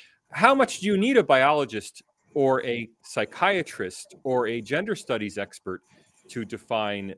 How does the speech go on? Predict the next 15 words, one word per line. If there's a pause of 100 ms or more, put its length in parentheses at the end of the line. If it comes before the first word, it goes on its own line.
masculinity? (380)
How
much
do
you
need
a
veterinarian
to
define
what
an
animal
is? (340)
Or,